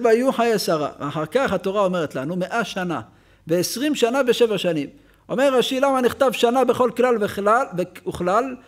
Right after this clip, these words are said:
לומר לך שכל אחד נדרש לעצמו. בת מאה כבת עשרים לחטא. כמו שבת עשרים היא לא חטאה, הרי לא עונשים, הרי אינה בת עונשים. עד גיל עשרים שנה,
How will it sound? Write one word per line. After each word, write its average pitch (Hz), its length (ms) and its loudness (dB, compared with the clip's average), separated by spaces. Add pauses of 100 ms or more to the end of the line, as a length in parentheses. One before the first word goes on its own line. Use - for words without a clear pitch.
(260)
לומר 233 280 0
לך 240 260 -2
שכל 240 440 -2
אחד 247 240 -6
נדרש 180 400 -4
לעצמו. 127 380 -8
בת 240 300 -2
מאה 262 500 2 (420)
כבת 262 320 0
עשרים 277 400 -2
לחטא. 226 460 -4 (460)
כמו 247 320 2
שבת 220 320 0
עשרים 214 360 0
היא 185 80 2
לא 196 100 4
חטאה, 165 480 -2 (420)
הרי 180 200 -2
לא 277 180 4
עונשים, 214 340 0
הרי 196 200 -2
אינה 240 180 -2
בת 220 180 -2
עונשים. 160 440 -4
עד 190 160 -2
גיל 185 160 0
עשרים 185 300 -4
שנה, 147 420 -4